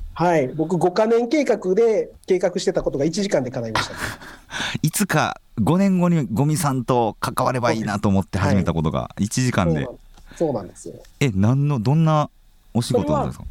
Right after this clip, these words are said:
Speaker 1: それは、あの、ゴミさんがですね、
Speaker 2: うん。
Speaker 1: あの、エムビーエスの、えー、一階でお化け屋敷をすると。
Speaker 2: ああ。やってましたね。
Speaker 1: で、結構
Speaker 2: はいはい。
Speaker 1: 長い間やられてるんですけれども、
Speaker 2: ええ、ええ。
Speaker 1: そこの、えっと、僕たちは、まあ、五味さんがお化け屋敷自体はも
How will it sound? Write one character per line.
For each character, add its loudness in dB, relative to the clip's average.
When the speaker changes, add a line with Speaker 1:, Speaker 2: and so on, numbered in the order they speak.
Speaker 1:
そ -2
れ 2
は、 -
あ -
の、 2
ゴ 2
ミ -6
さ -2
ん -6
が 2
で 0
す -6
ね、 0
Speaker 2:
う 4
ん。 4
Speaker 1:
あ 0
の、 -2
エ 2
ム 2
ビ -2
ー 4
エ 2
ス -8
の、 -4
え -2
ー、 -10
一 -12
階 0
で -2
お -2
化 -2
け -4
屋 2
敷 -4
を -4
す -12
る -10
と。 -12
Speaker 2:
あ -4
あ。 0
や 4
っ -6
て 2
ま 4
し 2
た 0
ね。 0
Speaker 1:
で、 -2
結 -2
構 -8
Speaker 2:
は 0
い -2
は 0
い。 2
Speaker 1:
長 2
い 2
間 -2
や 2
ら 0
れ -2
て -6
る 0
ん -2
で -6
す -14
け -2
れ -4
ど 0
も、 2
Speaker 2:
え 4
え、 4
え -2
え。 -20
Speaker 1:
そ -2
こ 2
の、 2
え 2
っ -6
と、 2
僕 -2
た 2
ち -4
は、 0
ま 2
あ、 -4
五 0
味 -2
さ 2
ん 0
が 4
お 2
化 0
け 0
屋 2
敷 -14
自 -6
体 2
は -8
も -10